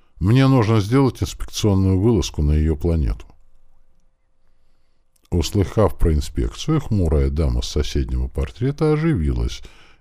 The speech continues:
и уже открыла рот для непрошенных советов. Но Тревельян коснулся рамы и отключил ее. Он глядел на милое личико Анны, она смотрела на него,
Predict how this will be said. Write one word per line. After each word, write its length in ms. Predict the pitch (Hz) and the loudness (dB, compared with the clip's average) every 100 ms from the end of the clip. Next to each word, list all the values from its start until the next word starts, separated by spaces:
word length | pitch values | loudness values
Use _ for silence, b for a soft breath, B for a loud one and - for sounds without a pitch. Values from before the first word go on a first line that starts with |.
| - | 0
и 40 | |
уже 320 | 175 131 127 | 2 4 4
открыла 500 | 117 - 117 113 101 | 4 4 4 6 6
рот 200 | 113 151 | 4 2
для 120 | 117 95 | 0 0
непрошенных 680 | 90 - 139 - 104 98 | 0 0 -2 0 -4 -4
советов. 520 | - 95 62 52 - - - - _ _ _ _ _ - | -2 0 0 -4 -6 -10 -18 -20 _ _ _ _ _ -4
Но 240 | 113 135 131 | 2 4 4
Тревельян 480 | 135 131 131 131 | 6 6 6 4
коснулся 540 | 113 110 - 107 - 101 | 4 2 2 0 2 4
рамы 340 | 107 139 156 | 4 4 2
и 80 | 117 | 2
отключил 640 | 104 - 95 82 - 57 | 2 2 -2 -2 -2 -2
ее. 220 | 57 55 55 - - - - _ _ _ _ _ _ _ - | 0 -2 -4 -10 -20 -20 -20 _ _ _ _ _ _ _ -4
Он 180 | 156 180 | 2 4
глядел 340 | 160 147 160 147 | 6 6 4 6
на 120 | 139 | 6
милое 360 | 139 135 123 | 6 6 6
личико 460 | 120 110 - - - | 4 2 -2 -4 -4
Анны, 400 | 67 65 87 160 156 _ | -2 0 0 -2 -6 _
она 260 | 90 98 | -2 0
смотрела 560 | 90 85 82 85 71 69 | 0 0 0 0 0 0
на 100 | 64 | 0
него, 460 | 62 60 58 147 | 0 -2 -2 -6